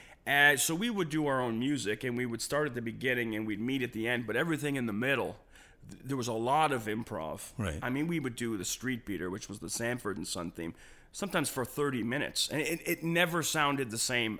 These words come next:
Speaker 1: ever. It was the most incredible band. The horns would,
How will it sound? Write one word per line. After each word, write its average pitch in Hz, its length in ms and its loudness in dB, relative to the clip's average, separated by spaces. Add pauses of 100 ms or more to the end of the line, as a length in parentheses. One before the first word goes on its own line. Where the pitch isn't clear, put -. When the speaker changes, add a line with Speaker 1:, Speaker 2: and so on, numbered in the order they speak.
Speaker 1:
ever. 117 380 -2
It 151 120 0
was 156 160 -2
the 160 100 0
most 151 280 0
incredible 143 600 0
band. 98 420 0 (300)
The 147 100 2
horns 160 460 4
would, 139 100 -4